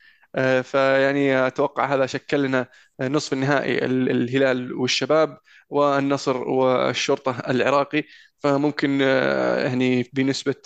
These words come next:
خمسة وسبعين بالمية نشوف نهائي سعودي، سعودي في، آه، بطولة الملك سلمان هذا السنة.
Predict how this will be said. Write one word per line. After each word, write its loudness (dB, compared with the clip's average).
خمسة -4
وسبعين 0
بالمية 2
نشوف -4
نهائي 0
سعودي، 0
سعودي 0
في، 0
آه، 0
بطولة -2
الملك -2
سلمان -2
هذا 0
السنة. -6